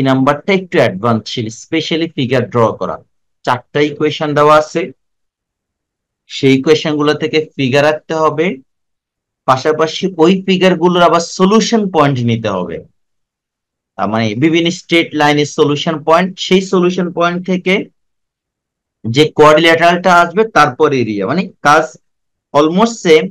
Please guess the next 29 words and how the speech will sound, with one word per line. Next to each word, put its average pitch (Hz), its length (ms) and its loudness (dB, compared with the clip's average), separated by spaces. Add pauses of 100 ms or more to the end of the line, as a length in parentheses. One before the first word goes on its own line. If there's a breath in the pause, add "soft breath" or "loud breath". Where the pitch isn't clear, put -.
(120)
but 135 120 2 (560)
একটু 185 180 -10 (120)
ডিফারেন্স 135 340 -4 (100)
তো 127 40 0 (120)
আছে। - 200 -16 (1120)
তাহলে 127 180 -2 (100)
কি - 60 -4 (100)
বলছি 160 200 -4 (120)
বলো, 156 120 0 (140)
রাজশাহী 156 580 -2
বোর্ড, 180 200 -2 (1300)
রাজশাহী 139 420 -2 (100)
বোর্ডের 156 340 2
যে 165 60 0 (140)
সিকিউ 139 360 -2 (160)
সেটা 127 240 0 (140)
সি, 127 160 -2 (1300)
যদি 156 180 4 (360)
নাও 151 160 4 (120)
ওটা 143 220 0
আমি 143 180 0
মেয়েদের 139 340 2
ক্লাস 156 240 -2
নিয়েছিলাম 180 380 -4
তো 175 120 0
ওদের 131 220 -4
কন্টেন্টটা 120 440 -2 (100)
রেকর্ড 113 320 0
আছে, 165 120 -6